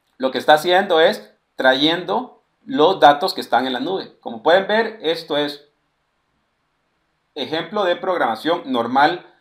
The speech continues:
dentro de A S P punto net. La única diferencia es prácticamente el cambio en el connection string y los cambios que nosotros tenemos que hacer a la hora de estar trabajando con nuestra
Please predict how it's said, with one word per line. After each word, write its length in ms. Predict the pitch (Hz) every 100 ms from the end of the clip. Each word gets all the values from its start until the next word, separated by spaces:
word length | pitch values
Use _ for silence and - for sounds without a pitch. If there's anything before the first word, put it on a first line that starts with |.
| _
dentro 460 | _ 127 135 160 151
de 380 | 131 135 151 -
A 140 | 113
S 120 | 107 113
P 160 | 123 120
punto 320 | 147 147 175
net. 320 | 170 190 - _ _ _ _
La 220 | - 123
única 300 | 123 147 156
diferencia 640 | 190 185 165 175 196 180 -
es 420 | 147 165 170 - - - _
prácticamente 960 | - 165 190 190 160 160 156 - - _
el 140 | 135 131
cambio 300 | 139 147 165
en 60 |
el 100 | 156
connection 580 | 143 117 117 113 139 131 -
string 540 | 101 - 156 180 -
y 300 | 151 180 -
los 440 | - 131 147 151 - _ _ _
cambios 360 | - 135 147 160
que 120 | 127
nosotros 420 | 107 120 117 139
tenemos 260 | 127 117 123
que 80 | 117
hacer 320 | 113 131 123
a 120 | 127
la 120 | 104 98
hora 220 | 117 120
de 60 |
estar 320 | 117 - 110 107
trabajando 480 | 104 104 104 107
con 220 | 110 104 110
nuestra 600 | 101 - 110 113 -